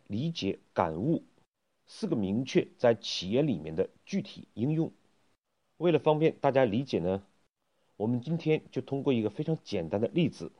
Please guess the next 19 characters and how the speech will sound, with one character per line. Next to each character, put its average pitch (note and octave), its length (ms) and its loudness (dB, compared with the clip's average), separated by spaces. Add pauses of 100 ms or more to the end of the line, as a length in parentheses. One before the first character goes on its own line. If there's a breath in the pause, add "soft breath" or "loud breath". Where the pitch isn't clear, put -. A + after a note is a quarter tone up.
(520)
来 C3 340 2
理 C#3 240 -2
解 A#2 240 -4
和 B2+ 160 2
体 - 300 -10
悟 F3+ 260 0 (760)
四 - 160 -8
个 E3 80 2
明 G#2+ 240 0
确 - 320 0
如 C#3+ 260 0
何 A2 200 2
来 G#2 140 4
解 F#2+ 220 -6
决 G2+ 240 -2 (120)
执 - 180 -4
行 G2 180 -6
问 E2+ 120 -4
题， - 220 -18